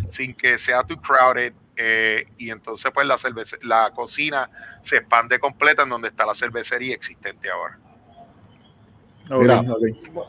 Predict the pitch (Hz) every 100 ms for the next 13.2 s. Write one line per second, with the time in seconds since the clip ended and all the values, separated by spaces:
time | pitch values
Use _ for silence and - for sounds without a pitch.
0 | 180 165 190 160 - - 165 139 - 135
1 | 147 156 170 165 190 113 117 131 147 143
2 | 143 143 147 143 117 113 110 117 107 107
3 | 107 139 151 180 214 226 - 117 120 -
4 | 196 202 208 - 143 156 165 190 190 165
5 | 135 113 117 143 156 147 117 _ _ -
6 | 120 110 110 101 113 180 120 123 160 143
7 | 123 180 185 113 - _ _ - - 185
8 | 185 185 190 269 233 240 165 208 170 139
9 | 131 - 151 123 - - 135 135 156 151
10 | 160 156 170 123 117 175 208 139 151 202
11 | 170 120 113 - _ _ - 113 107 214
12 | 226 - 127 135 - 147 214 240 214 170
13 | 214 208